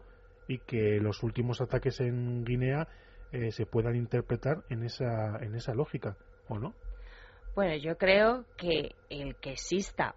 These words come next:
Speaker 2: un precedente como el que tú acabas de describir, es decir, pues, eh, se convierte en un gran negocio,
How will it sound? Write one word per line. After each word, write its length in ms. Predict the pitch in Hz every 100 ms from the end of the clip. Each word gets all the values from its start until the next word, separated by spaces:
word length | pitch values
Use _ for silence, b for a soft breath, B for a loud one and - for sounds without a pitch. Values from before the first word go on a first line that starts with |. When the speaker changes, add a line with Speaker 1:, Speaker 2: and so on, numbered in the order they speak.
| -
Speaker 2:
un 240 | 165 165
precedente 960 | - 165 165 156 147 180 214 214 147 120
como 220 | - 131
el 80 | 127
que 100 | 131
tú 180 | - 143
acabas 400 | 147 160 156 156
de 120 | 156
describir, 840 | 160 156 - 147 156 165 214 240 -
es 220 | - 156
decir, 460 | 139 143 - 160 127 B B B B -
pues, 440 | 139 123 135 - 131
eh, 340 | 123 110 -
se 180 | - 143
convierte 460 | - 139 143 139 143
en 80 |
un 140 | 143 147
gran 280 | 143 139 139
negocio, 960 | 156 185 226 247 - 247 254 262 294